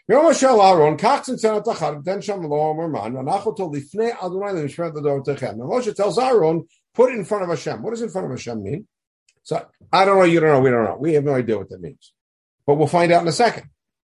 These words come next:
"Ka'asher tziva Adonai Moshe el Moshe, vayanicheu Aaron lifnei haidut mishmeret."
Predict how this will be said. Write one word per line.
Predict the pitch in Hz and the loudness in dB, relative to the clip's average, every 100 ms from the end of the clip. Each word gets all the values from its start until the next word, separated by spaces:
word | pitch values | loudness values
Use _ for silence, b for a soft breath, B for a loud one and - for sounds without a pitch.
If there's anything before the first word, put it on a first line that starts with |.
| _ _ _ - | _ _ _ -2
"Ka'asher | 170 147 139 233 277 | 0 2 2 4 4
tziva | - 170 202 208 | 2 0 2 2
Adonai | 180 196 | 2 0
Moshe | 220 214 262 | 0 0 0
el | 269 233 214 220 | 0 0 -2 -2
Moshe, | 226 262 262 202 220 | 0 0 0 0 -2
vayanicheu | 170 165 160 143 262 233 | -2 -4 -4 -4 -4 -2
Aaron | 202 254 214 | 0 0 -2
lifnei | 143 202 196 196 202 | -6 -6 -4 -4 -6
haidut | 185 196 240 170 | -6 -8 -10 -10
mishmeret." | 165 - 175 131 | -10 -8 -8 -8